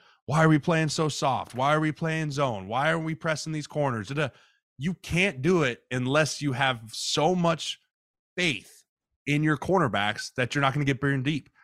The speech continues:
Because when you send five and someone, all it takes is one guy to get burned, that ball's out, and it's a big play.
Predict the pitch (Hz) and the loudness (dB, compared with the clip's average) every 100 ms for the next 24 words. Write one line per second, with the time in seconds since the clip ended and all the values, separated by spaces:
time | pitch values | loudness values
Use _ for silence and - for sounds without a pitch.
0 | _ _ 127 135 131 147 - 175 156 - | _ _ 0 2 4 2 2 2 2 2
1 | 190 151 131 117 - 151 160 135 170 180 | 4 4 2 -2 0 0 0 0 -2 -2
2 | 165 120 113 147 170 170 156 147 135 180 | -6 -6 -2 0 2 0 0 -4 -4 -4
3 | 131 123 123 147 127 - 175 147 113 - | -2 -4 -4 -2 -2 0 2 2 0 -8
4 | _ _ _ - 131 127 123 131 - 190 | _ _ _ -6 -4 -2 0 -2 0 0
5 | 107 | 0